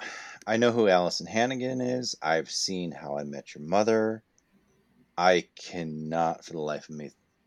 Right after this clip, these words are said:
think of who this Sandy Rivers character is. Um, I,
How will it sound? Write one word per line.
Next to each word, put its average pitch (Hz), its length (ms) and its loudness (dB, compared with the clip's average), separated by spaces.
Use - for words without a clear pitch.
think 82 220 -10
of 73 180 -8
who 76 260 -10
this 73 200 -8
Sandy 71 360 -8
Rivers 69 340 -10
character - 480 -12
is. 78 600 -10
Um, 69 520 -10
I, 87 180 0